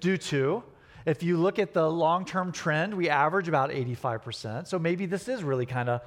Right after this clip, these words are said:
okay, this is kind of where we, you know, typically are. But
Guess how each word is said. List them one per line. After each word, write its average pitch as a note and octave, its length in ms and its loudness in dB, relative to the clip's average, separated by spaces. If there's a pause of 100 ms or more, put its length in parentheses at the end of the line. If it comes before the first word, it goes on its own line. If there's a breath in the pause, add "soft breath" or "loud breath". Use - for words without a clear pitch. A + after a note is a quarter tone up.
(220 loud breath)
okay, D#3 240 2
this F3 200 -6
is E3 100 -8
kind D#3 180 0
of C#3+ 220 -2
where D3 160 2
we, C#3+ 120 -2 (800 loud breath)
you D3+ 100 0
know, B2+ 40 2
typically D#3 520 0
are. B2 400 0 (960 loud breath)
But D#3+ 320 2